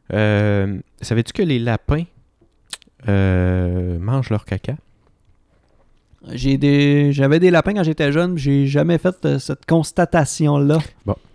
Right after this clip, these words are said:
Speaker 1: C'est que leur système digestif, en fait, c'est, euh, un système digestif qui transforme, en fait, les, comme nous, là, les aliments, mais, euh, il y a un,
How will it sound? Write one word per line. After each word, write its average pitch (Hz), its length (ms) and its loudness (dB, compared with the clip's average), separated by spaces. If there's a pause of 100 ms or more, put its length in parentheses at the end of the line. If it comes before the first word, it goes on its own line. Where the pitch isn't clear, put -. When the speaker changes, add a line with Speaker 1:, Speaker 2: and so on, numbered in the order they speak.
(280)
Speaker 1:
C'est 107 120 -2
que - 120 2
leur 117 160 6
système 180 320 0
digestif, 127 540 -2
en 113 120 0
fait, 139 300 -4
c'est, 113 480 -2
euh, 95 280 0
un 98 40 -2
système 127 280 -6
digestif 110 460 -6
qui - 160 -10
transforme, 107 540 -4
en 92 60 -2
fait, - 160 -10 (100)
les, 92 400 -6 (320)
comme 98 200 0
nous, 98 240 0
là, 156 120 -2
les 104 200 -4
aliments, 95 400 -4
mais, 123 320 -2 (560)
euh, 101 480 0 (300)
il 110 80 -6
y 123 80 4
a 160 200 4
un, 101 800 0